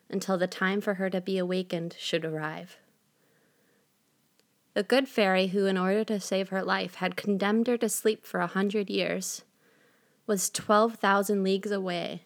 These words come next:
in the kingdom of Matakin when the princess had her accident. But she was given the news in an instant by a little dwarf with seven league boots. These were boots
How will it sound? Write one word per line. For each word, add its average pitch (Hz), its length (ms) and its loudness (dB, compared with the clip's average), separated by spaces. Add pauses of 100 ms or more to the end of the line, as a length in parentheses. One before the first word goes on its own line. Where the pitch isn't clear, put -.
(120)
in 185 120 -2
the 190 80 0
kingdom 220 460 2
of 190 100 -4
Matakin 180 640 -2 (800)
when 196 140 2
the 185 80 2
princess 185 520 2
had 165 220 -2
her 165 80 -2
accident. - 680 -6 (800)
But 202 120 -2
she - 180 4
was 226 160 8
given 240 340 6
the 254 80 8
news 196 380 6
in 175 160 0
an 160 140 2
instant - 640 -2 (380)
by 190 100 4
a 190 120 6
little 190 260 6
dwarf 170 520 0
with 185 160 -2
seven 202 420 0
league 180 320 0
boots. - 520 -2 (920)
These 240 240 6
were 240 100 8
boots - 640 -2